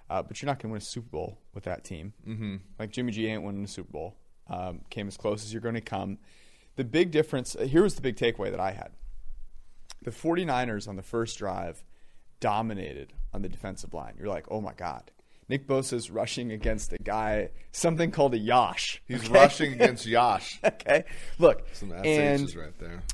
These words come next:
Speaker 1: the forty-niners of twenty nineteen, that would have been a real problem. Why? Because they could cover, as you like to say, a five dollar check. They could not in this game. Davante Adams was targeted on fifty percent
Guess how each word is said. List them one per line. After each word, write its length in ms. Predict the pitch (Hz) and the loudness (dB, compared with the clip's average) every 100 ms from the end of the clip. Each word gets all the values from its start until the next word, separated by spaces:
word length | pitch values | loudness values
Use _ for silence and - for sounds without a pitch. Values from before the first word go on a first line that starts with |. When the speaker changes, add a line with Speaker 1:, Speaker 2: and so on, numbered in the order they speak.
| - | -6
Speaker 1:
the 480 | 131 135 139 135 131 | -2 2 4 4 0
forty-niners 1000 | - - 175 202 175 127 131 131 131 131 | -4 2 2 2 0 0 0 -2 -4 -4
of 100 | 104 | -8
twenty 240 | 110 127 117 | -8 -6 -4
nineteen, 760 | 107 104 - 165 123 90 92 107 - - - - | -4 -4 -6 -4 -4 -6 -8 -10 -12 -14 -14 0
that 180 | 131 131 | 4 6
would 100 | 143 | 4
have 80 | 120 | 0
been 120 | 120 | -2
a 60 | |
real 220 | 101 110 98 | -2 0 0
problem. 400 | 104 65 - - - - - - - - | 0 -2 -4 -10 -14 -18 -16 -16 -14 -6
Why? 480 | 107 107 110 190 180 - - - | 2 4 4 0 -6 -16 -16 -6
Because 460 | 127 151 120 - - | -2 0 -2 -6 -4
they 120 | - 139 | 2 2
could 220 | 127 - | 0 -8
cover, 580 | - 127 117 107 104 - - - - - - | 0 2 2 0 0 -4 -14 -20 -20 -18 -12
as 180 | 107 101 | -10 -6
you 100 | 113 | -2
like 160 | 104 - | -2 -2
to 80 | |
say, 200 | - 107 | -6 -4
a 60 | 92 | -4
five 300 | - 104 92 | -4 -4 -2
dollar 260 | 87 76 64 | -4 -6 -8
check. 280 | - 78 - - - - - | -10 -12 -14 -20 -20 -20 -2
They 140 | 139 | 0
could 220 | 175 175 117 | 2 -2 -4
not 280 | 117 - | -2 -2
in 100 | 110 82 | -6 -8
this 140 | - | -8
game. 240 | - - - - - _ - - _ _ _ _ _ - | -10 -12 -18 -20 -20 _ -20 -20 _ _ _ _ _ -6
Davante 360 | 185 214 226 | 0 0 2
Adams 340 | 139 131 135 117 | 4 4 2 -4
was 120 | 104 | -4
targeted 360 | - 117 123 | 0 2 2
on 120 | 104 95 | -2 -2
fifty 340 | - 135 139 | -6 -6 -4
percent 640 | - 110 - - - 180 | -6 -6 0 2 4 4